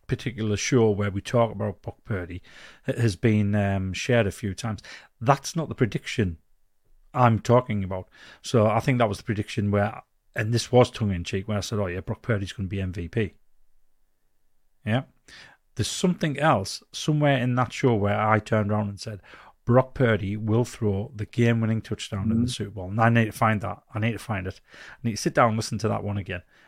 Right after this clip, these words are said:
Speaker 1: because that, that's the one where I was convinced that would happen. Not the whole M V P thing.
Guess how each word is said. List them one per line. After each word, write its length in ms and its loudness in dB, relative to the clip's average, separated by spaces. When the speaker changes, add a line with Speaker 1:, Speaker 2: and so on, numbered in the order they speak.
Speaker 1:
because 300 -6
that, 240 2
that's 240 2
the 80 2
one 280 4
where 340 0
I 140 -2
was 180 -4
convinced 440 -2
that 140 -6
would 120 -8
happen. 240 -8
Not 180 0
the 80 -2
whole 200 4
M 160 0
V 140 0
P 220 -6
thing. 180 -12